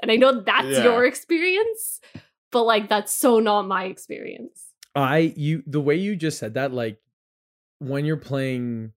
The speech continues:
Speaker 3: The Witcher three on the hardest difficulty, you're not playing it for the story. You're playing it because you want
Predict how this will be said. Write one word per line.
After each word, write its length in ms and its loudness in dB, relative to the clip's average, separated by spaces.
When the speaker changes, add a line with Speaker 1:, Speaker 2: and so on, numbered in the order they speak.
Speaker 3:
The 80 -4
Witcher 280 -4
three 240 -4
on 140 -6
the 80 -10
hardest 220 -8
difficulty, 360 -10
you're 160 -8
not 400 -4
playing 380 -2
it 160 -8
for 300 -6
the 80 -10
story. 280 -4
You're 80 -8
playing 340 -8
it 60 -10
because 280 -12
you 100 -10
want 300 -8